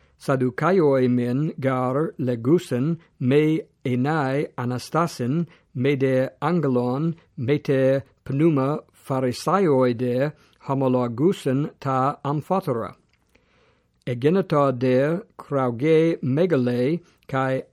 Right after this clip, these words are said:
ἀναστάντες յοι γραμματεῖς τοῦ μοῖρους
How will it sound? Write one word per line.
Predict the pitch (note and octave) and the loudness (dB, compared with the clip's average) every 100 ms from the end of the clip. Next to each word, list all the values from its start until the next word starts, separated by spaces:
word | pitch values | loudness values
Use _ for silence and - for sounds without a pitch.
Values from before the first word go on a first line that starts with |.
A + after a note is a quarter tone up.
| - | -6
ἀναστάντες | C3+ C3 B2+ - D#3+ F#3 - C3+ D#3 - - | -4 -4 -6 -2 0 0 0 -2 -2 -8 -8
յοι | - C3+ C3+ C3+ C#3+ C#3 | 0 4 4 0 -4 -4
γραμματεῖς | B2+ C3+ B2+ - F3+ E3 E3 - _ | -2 -2 -4 -2 0 2 0 -6 _
τοῦ | - C#3 B2+ | -4 0 0
μοῖρους | A#2+ D3+ F3 C3+ E3 - | 0 0 2 2 2 -4